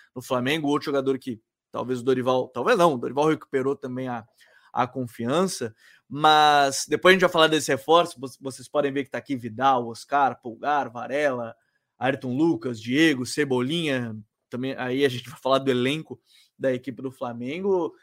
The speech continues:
é, Raí, mas é um momento de crescente desse time, e aí entra o outro ponto, no momento decisivo da temporada,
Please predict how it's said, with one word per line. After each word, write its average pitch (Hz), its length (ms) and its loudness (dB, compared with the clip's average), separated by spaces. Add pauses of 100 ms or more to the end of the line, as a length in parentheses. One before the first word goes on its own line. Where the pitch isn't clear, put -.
(200)
é, 127 640 0
Raí, 135 460 0 (340)
mas 170 560 0 (220)
é 226 160 6
um 277 160 6
momento 208 560 2
de 170 120 -8
crescente 196 920 0
desse 151 320 -4
time, 185 600 -4 (800)
e 185 140 4
aí 233 640 4
entra 247 280 -2
o 220 40 2
outro 262 260 4
ponto, 202 540 -4 (100)
no 190 160 0
momento 226 540 2
decisivo 233 720 0
da 175 120 4
temporada, 139 720 0